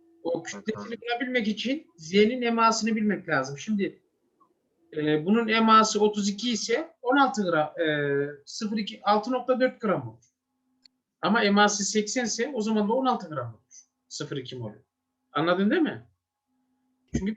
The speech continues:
Speaker 2: Evet
Speaker 1: kütlesini
Speaker 2: hocam.
Speaker 1: nasıl buluyorduk? Molüyle emasını çarpıyorduk. Yani emasını bilmeden kütlesi hakkında bir yorum yapamayız. Ama şurada Y'nin kütlesini bilseydik, kütlenin korunumu kanunundan bulabilirdik. Şu ikisinin kütlesini toplardık. Bu Z'nin kütlesine eşit olurdu.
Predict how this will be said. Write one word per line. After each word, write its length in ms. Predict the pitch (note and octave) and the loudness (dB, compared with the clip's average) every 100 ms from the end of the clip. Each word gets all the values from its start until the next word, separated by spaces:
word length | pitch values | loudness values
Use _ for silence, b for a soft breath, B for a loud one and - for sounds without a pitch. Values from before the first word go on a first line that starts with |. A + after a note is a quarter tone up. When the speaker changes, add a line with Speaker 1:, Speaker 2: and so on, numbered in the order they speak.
| _ | _
Speaker 2:
Evet 40 | |
Speaker 1:
kütlesini 400 | - G#3 A3+ G#3 | -14 -6 -6 -4
Speaker 2:
hocam. 60 | A3 | -4
Speaker 1:
nasıl 300 | A#3 B3 A3 | -4 -4 -2
buluyorduk? 520 | G3+ F3 E3 C#4 - | 0 2 0 -6 -14
Molüyle 680 | F#3+ F#3+ G#3+ B3 A3 C4+ D4+ _ - | -4 0 2 2 -2 -6 -12 _ -6
emasını 520 | G#3+ A3+ A3+ A#3+ A#3 | -2 0 0 -2 -6
çarpıyorduk. 560 | G#3 F3+ D3 B2+ A2+ _ _ _ _ _ _ _ _ _ _ | -2 -2 -4 -10 -12 _ _ _ _ _ _ _ _ _ _
Yani 140 | - D#3+ | -10 -4
emasını 520 | F3+ G#3 G#3 G#3+ G#3+ | 2 4 4 0 -2
bilmeden 360 | G#3+ B3 A3+ | -2 -2 -4
kütlesi 440 | G#3 G3+ G3+ G#3 A3 | -4 -6 -4 -4 0
hakkında 440 | G#3 G#3 G#3 G#3 | -2 -2 -4 -2
bir 40 | G3+ | 0
yorum 220 | G3 G3 | 0 0
yapamayız. 440 | G3 G3 G3 E3 | -2 -2 -2 0
Ama 400 | G3+ A#3 G3+ - _ _ | 0 0 0 -4 _ _
şurada 340 | - A3 A3 | -10 -6 0
Y'nin 400 | A3+ G3 G#3 A3 | 2 4 4 2
kütlesini 540 | G#3 - - G#3 G#3 G#3 | -2 -6 -4 -2 -2 -2
bilseydik, 560 | G#3 - - D#3+ F3 _ _ _ _ _ _ _ | -2 -2 -4 -4 -10 _ _ _ _ _ _ _
kütlenin 480 | G3+ - A3 A3 | -10 0 2 2
korunumu 520 | G3+ G#3+ G#3 G#3+ A3 G#3 | 0 0 2 2 0 0
kanunundan 680 | G#3 G3+ F3 D#3 E3+ G#3+ G3 | 0 0 0 -2 -2 -2 0
bulabilirdik. 460 | F#3+ F#3 E3+ D3+ | 0 0 -4 -8
Şu 180 | - - | -12 -10
ikisinin 380 | G#3 - G3 D#3+ | -10 -8 -8 -8
kütlesini 460 | D#3+ - D#3+ E3 D#3+ | -10 -8 -8 -8 -6
toplardık. 560 | F3 - D#3+ - - | -6 -4 -4 -6 -12
Bu 60 | G3 | -6
Z'nin 320 | F#3 F#3+ F#3 | -2 -2 -4
kütlesine 460 | G3+ - E3+ - C3 | -10 -10 -10 -8 -12
eşit 220 | B2 - | -12 -14
olurdu. 260 | A#2 A2+ | -14 -14